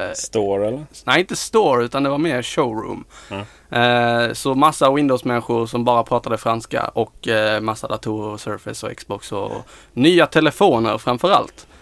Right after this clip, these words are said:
Speaker 1: Ja.
Speaker 2: Eh, Windows lanserade ju, eh, deras Lumia nio fem.
Speaker 1: Microsoft, menar du?
Speaker 2: Microsoft lanserade. Eh, vad heter den? Nio femtio. Den här.
Speaker 1: Nio femtio var det, ja, precis.
Speaker 2: Ja,
Speaker 1: Ja.
Speaker 2: och
Speaker 1: Och en till.
Speaker 2: nio femtio X L eller
Speaker 1: Mm.
Speaker 2: något sånt. Och de fanns där. Eh,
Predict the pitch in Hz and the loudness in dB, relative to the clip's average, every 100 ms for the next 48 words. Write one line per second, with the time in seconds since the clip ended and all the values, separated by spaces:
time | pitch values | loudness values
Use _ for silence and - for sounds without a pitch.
0 | - 110 131 113 117 151 135 120 135 131 | -4 0 2 2 2 2 2 2 0 2
1 | 175 127 113 117 117 117 117 117 117 120 | 2 4 4 2 2 2 2 2 0 0
2 | 120 117 127 123 117 113 113 110 113 113 | -2 -2 -2 0 0 -2 -2 -2 0 0
3 | 113 107 104 - - 113 110 110 120 104 | 0 -2 -6 -10 -14 -10 -8 -4 -2 -2
4 | 104 - 98 120 175 180 170 151 147 127 | -6 -8 -6 0 0 0 -2 -2 -2 -2
5 | 120 120 123 113 110 - - - - 120 | -4 -2 -4 -4 -8 -10 -16 -20 -8 0
6 | 117 117 117 113 117 117 - _ 123 151 | 2 2 2 0 -4 -6 -10 _ -2 -2
7 | 113 110 160 156 - 120 - 113 107 - | -2 0 2 2 0 -4 -4 -8 -8 -12
8 | - - _ - - 120 131 123 123 117 | -20 -20 _ -16 -2 2 4 4 2 -2
9 | 107 143 117 95 98 113 120 110 - - | -2 0 2 0 -2 0 2 2 -2 -12
10 | 104 120 120 131 120 117 120 113 117 120 | -6 0 2 4 2 2 0 0 -2 -4
11 | - - 117 107 107 - 113 101 - - | -4 -2 0 -2 -6 -6 -8 -8 -8 -8
12 | - - - - - - 143 220 185 247 | -8 -8 -16 -20 -20 -8 2 4 4 0
13 | - 220 127 110 - - 120 123 123 123 | 2 2 2 2 -8 -8 -2 2 2 2